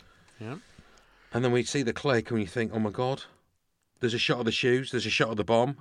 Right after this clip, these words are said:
Speaker 2: and then
Speaker 1: Yeah.
Speaker 2: and it's, uh, and he said, uh, "You ma-, made the ri-, right decision. Your place or mine."
Speaker 1: Yeah.
Speaker 2: And he chose the ladies' room. Could have been, it's very close, that. It was a fifty-fifty chance, wasn't it?
Speaker 1: Yeah.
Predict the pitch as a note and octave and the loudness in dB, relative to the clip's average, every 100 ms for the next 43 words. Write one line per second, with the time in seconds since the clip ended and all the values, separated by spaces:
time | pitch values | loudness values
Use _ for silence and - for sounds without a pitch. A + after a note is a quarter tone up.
0 | - A2 A2 G2+ - - - - - - | -4 2 2 2 2 0 -2 -16 -20 -16
1 | A2+ G#2 A#2+ - - G2+ - - _ _ | -10 -6 -6 -8 -8 -8 -8 -14 _ _
2 | _ _ _ F#2+ F#2+ F#2 F2+ - - F#2+ | _ _ _ -12 -6 -6 -6 -10 -12 -10
3 | F2+ - F2 E2 E2+ E2+ F2+ F#2+ F2+ F2+ | -8 -10 -8 -6 -6 -6 -6 -6 -6 -4
4 | G2 F#2 F2+ F2+ - G2+ D#2+ F#2 - A2+ | -4 -2 -2 -2 -4 -8 -8 -8 -6 -4
5 | F2 D#2+ - G2+ - F#2 - E2+ F#2 - | -4 -6 -8 -8 -4 -4 -4 -4 -6 -8
6 | F2+ - _ - G#2 G2 G2+ G#2 G2 F#2 | -14 -18 _ -16 -12 -10 -10 -10 -8 -6
7 | F2+ A2 A2 F2 F2+ G#2 B2 G2 D#2+ E2 | -4 -2 -2 0 0 2 0 -2 -6 -6
8 | D#2 D#2 _ _ _ _ _ _ _ _ | -6 -12 _ _ _ _ _ _ _ _
9 | _ _ A3+ A#3 E3+ G2+ - - E3+ D#3 | _ _ -6 2 2 2 -6 -12 0 0
10 | D3+ G2+ - G3 B3 - - A2+ E3+ D#3 | 0 -6 -6 -6 -6 -6 -8 -6 -2 -2
11 | D3+ G3+ F#3 C#3+ C#3 - F#2+ F#3 A#3 A3 | 0 0 0 -2 -2 -4 -6 -4 -4 -4
12 | - A#3 - G2+ A2 G3+ D#3+ | -6 -8 -8 -4 0 2 2